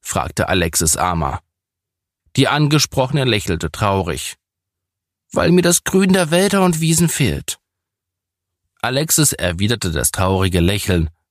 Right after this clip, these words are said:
und sah sie für einen Moment einfach nur an. Wie stark musste das Kind sein, jeden Tag aufzustehen und nicht bei all dem Leid, in dem es aufwuchs, zusammenzubrechen?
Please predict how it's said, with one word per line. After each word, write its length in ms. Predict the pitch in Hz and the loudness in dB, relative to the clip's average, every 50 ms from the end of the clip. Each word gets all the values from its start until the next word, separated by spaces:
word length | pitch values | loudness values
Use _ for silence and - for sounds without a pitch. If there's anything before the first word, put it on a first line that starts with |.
| _ | _
und 180 | - 107 113 104 | 2 2 2 4
sah 280 | 98 110 107 113 127 131 | 4 2 2 2 0 0
sie 140 | 123 131 | -2 -2
für 200 | 120 - 131 104 - | -2 -2 -2 -2 -2
einen 280 | - 92 104 110 117 | -2 -2 0 0 2
Moment 440 | 113 104 95 92 95 98 107 110 - | 2 4 4 4 2 2 0 0 -2
einfach 360 | - 95 95 90 87 90 82 | -4 -4 -4 -2 -2 -2 0
nur 180 | 98 113 113 - | 2 2 2 2
an. 240 | - 90 85 80 82 _ _ _ _ _ _ _ _ _ _ _ _ _ _ _ _ _ _ _ _ - | 0 -4 -4 -4 -8 _ _ _ _ _ _ _ _ _ _ _ _ _ _ _ _ _ _ _ _ -2
Wie 200 | 143 147 165 175 | 2 4 4 4
stark 500 | - - - 107 135 156 147 131 - - | 4 4 2 2 2 2 0 -2 -2 -2
musste 400 | - 107 110 123 147 - - - | 0 2 2 2 2 0 -2 0
das 220 | 120 117 107 - | 0 0 0 0
Kind 260 | - - 135 135 147 - | 0 0 2 2 2 2
sein, 340 | - - 95 95 85 71 | 2 0 0 0 0 -2
jeden 460 | 69 90 110 117 143 165 165 165 147 139 | -2 0 2 2 4 4 4 4 4 4
Tag 300 | - 135 123 - - - | 2 2 -2 -2 -4 -2
aufzustehen 800 | 120 139 147 143 - - - - - - 117 110 107 104 98 - _ _ _ _ | 0 0 0 -2 -2 -2 -2 -2 0 0 0 0 0 0 -2 -6 _ _ _ _
und 260 | - 120 123 113 - 131 | -2 0 0 0 0 0
nicht 300 | 147 151 160 - - - | 2 2 0 0 -2 -4
bei 100 | 117 104 | -4 -2
all 180 | 69 104 123 | -2 -2 0
dem 160 | 117 117 104 | 0 0 0
Leid, 500 | 101 92 - 62 143 147 - - - - - | 0 0 0 0 0 -2 -2 -4 -8 -8 -8
in 80 | - - | -6 -2
dem 160 | 92 95 101 | 0 2 2
es 160 | 104 - - | 2 0 0
aufwuchs, 480 | - 123 135 139 - - 123 113 - - | 0 0 0 0 0 0 0 0 0 0
zusammenzubrechen? 920 | - 110 127 156 190 190 175 - 135 110 - 85 - - - - - - | 0 2 2 2 4 2 2 2 2 2 0 0 -2 -4 -6 -6 -8 -10